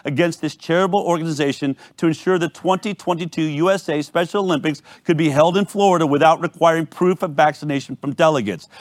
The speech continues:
Department found that S O I required proof certifying covid nineteen vaccination from five thousand five hundred individuals to gain access to, entry upon, and or service from the twenty twenty-two U S A Special Olympics Games in violation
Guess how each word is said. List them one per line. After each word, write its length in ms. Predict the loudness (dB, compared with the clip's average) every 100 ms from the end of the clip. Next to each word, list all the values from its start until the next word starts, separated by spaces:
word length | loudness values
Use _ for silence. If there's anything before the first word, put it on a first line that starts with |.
| -4
Department 500 | -2 4 2 2 2
found 240 | 2 4 0
that 140 | 0
S 220 | -2 0
O 120 | 0 4
I 120 | 2
required 520 | 0 0 2 2 -2
proof 220 | -4 -4
certifying 500 | -2 -4 0 2 0
covid 300 | -2 -4 -2
nineteen 380 | -4 -4 -4 0
vaccination 640 | 0 0 -4 -4 -2 -6 -8 -14 _
from 180 | -2 -2 2
five 300 | 4 4 2
thousand 420 | 2 4 2 -4 2
five 240 | 2 4
hundred 240 | 2 -2 -2
individuals 580 | -2 -2 -2 -2 -4 -4
to 120 | -6
gain 360 | -2 -2 -2 0
access 560 | 2 2 0 -2 -2 -2 _ -8
to, 400 | -2 0 0 -2 -8 _ -2
entry 320 | 0 0 -2
upon, 460 | -2 0 2 2 0
and 240 | -2 -2 -2
or 180 | -2
service 460 | -2 -4 -2 -2 -6 0
from 220 | 0 2
the 100 | -2
twenty 460 | -6 -4 -2 -2 -6
twenty-two 760 | -4 -4 -4 -4 0 2 0 -6 -12
U 280 | -2 2 2
S 160 | 2 0
A 140 | -4
Special 420 | -4 -2 -2 0 -2
Olympics 320 | 0 -4 -2
Games 340 | -2 0 -2
in 180 | -2 0
violation 720 | 2 2 2 0 0 -2 -4